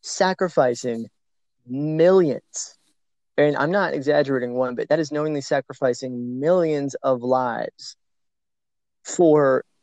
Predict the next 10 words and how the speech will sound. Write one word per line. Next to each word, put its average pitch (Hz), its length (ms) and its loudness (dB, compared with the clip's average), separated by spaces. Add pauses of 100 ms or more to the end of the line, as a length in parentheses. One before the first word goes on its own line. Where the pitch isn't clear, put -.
(360)
what 160 260 2
they 165 180 2
think 202 440 -2 (600)
will 160 160 4
be 151 300 6
a 139 160 0
return 139 680 -2
to 127 220 -2
economic 127 500 -4
normalcy. 123 600 -6